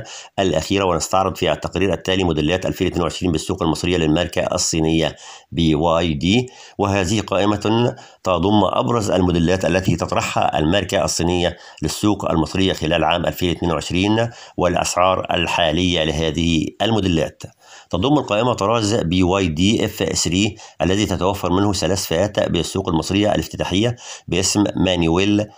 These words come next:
ألفين واحد وعشرين بسعة خمس-، ألف وخمسمية سي سي، وسعرها مية أربعة وسبعين ألف جنيه مصري، ثم فئة مانويل ألفين اتنين وعشرين بسعة ألف وخمسمية سي سي، وسعرها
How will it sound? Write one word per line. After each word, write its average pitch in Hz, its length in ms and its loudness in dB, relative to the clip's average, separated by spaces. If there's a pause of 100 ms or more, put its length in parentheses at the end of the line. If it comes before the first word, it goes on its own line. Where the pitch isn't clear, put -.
(300)
ألفين 82 380 0
واحد 85 220 0
وعشرين 82 360 0
بسعة 95 560 0
خمس-، 76 380 -2 (160)
ألف 87 260 0
وخمسمية 87 520 -2 (160)
سي - 180 -4
سي، 101 320 -2 (280)
وسعرها 87 580 0 (200)
مية 90 240 2
أربعة 85 200 2
وسبعين 80 420 -2
ألف 80 200 -4
جنيه 80 200 0
مصري، - 340 -4 (320)
ثم 107 380 0
فئة 113 320 0
مانويل 90 500 2
ألفين 90 500 -2
اتنين 90 220 -2
وعشرين 87 440 0
بسعة 82 380 -2 (100)
ألف 90 200 -2
وخمسمية 85 520 0
سي - 160 -4
سي، 101 320 -2 (320)
وسعرها 90 560 0